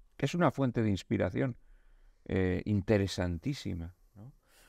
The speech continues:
Uno de los personajes que sale en esta novela, que es el pintor Manuel Viola. Hoy Manuel Viola no es un pintor muy considerado, pero llegó a ser uno de los grandes nombres del expresionismo abstracto español durante los años cincuenta, sesenta.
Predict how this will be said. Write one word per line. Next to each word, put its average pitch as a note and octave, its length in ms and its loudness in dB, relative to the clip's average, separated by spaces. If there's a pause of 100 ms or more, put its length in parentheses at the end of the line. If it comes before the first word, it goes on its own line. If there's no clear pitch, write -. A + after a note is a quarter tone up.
(100)
Uno G3 120 4
de G#3 40 12
los F3+ 120 6
personajes E3 480 4
que - 80 -10
sale D#3 200 6
en D3+ 40 6
esta D3+ 200 2
novela, D#3+ 180 6
que C3+ 60 0
es C3+ 100 -4
el C#3 80 2
pintor C#3 340 2
Manuel C3 380 4
Viola. A2 400 6
Hoy B2+ 100 6
Manuel D3+ 300 2
Viola C#3+ 340 2 (380)
no C3 100 2
es C#3 100 -2
un C3+ 120 0
pintor A#2+ 340 4
muy B2 140 2
considerado, A#2+ 640 2 (440)
pero G#2 240 6
llegó G#2+ 240 6
a F3+ 60 6
ser F3+ 160 2
uno B2+ 180 4
de A2 60 6
los G#2 240 0
grandes G#2+ 520 2
nombres A#2 440 2
del G2 120 0
expresionismo G2+ 760 0
abstracto G#2+ 480 0
español A#2 500 2 (400)
durante F#2+ 220 4
los F#2+ 120 2
años G#2+ 200 2
cincuenta, A#2+ 500 2
sesenta. A#2+ 600 -2